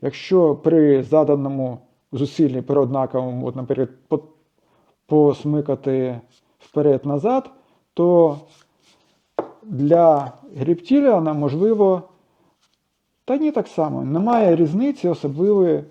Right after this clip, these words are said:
між сімсот десятим гріптіліаном або редутом в тому, щоб його висмикнути з руки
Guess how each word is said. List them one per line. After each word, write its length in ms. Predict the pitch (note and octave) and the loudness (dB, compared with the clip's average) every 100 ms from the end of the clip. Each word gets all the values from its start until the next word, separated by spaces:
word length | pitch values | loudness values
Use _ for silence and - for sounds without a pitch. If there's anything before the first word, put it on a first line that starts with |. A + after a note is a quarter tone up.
| _ _ - | _ _ -6
між 240 | D#3 C#3 | -6 -4
сімсот 400 | D3+ D3 D3 C3 | -8 -6 -8 -6
десятим 640 | B2 - F#3 C4 C4 A#3+ | -8 -2 0 0 -2 -6
гріптіліаном 1080 | F#3+ D3+ C#3+ C#3+ - F3 G#3+ G#3 G3+ F#3+ F#3 - _ _ | -6 -6 -6 -6 -6 -6 -2 -2 -2 -4 -8 -10 _ _
або 480 | C#3 C#3+ E3 D3+ - _ | -6 0 2 2 0 _
редутом 640 | C#3 C#3+ C#3+ G3+ G#3+ E3 C3 _ | -2 -2 0 -2 0 0 -2 _
в 80 | - | -4
тому, 280 | D#3+ F#3 D3+ | -2 0 -2
щоб 220 | D#3 C3 | -4 -4
його 400 | C3+ C3 D#3 D3+ - _ | -2 2 2 0 -14 _
висмикнути 800 | C3 F3+ F3 D#3+ D#3 D3 D3 C#3+ C#3 _ - | -2 -2 0 -6 -6 -10 0 0 0 _ -12
з 120 | C3+ | -4
руки 480 | C#3+ C3+ E3 E3+ | -2 -2 -2 -2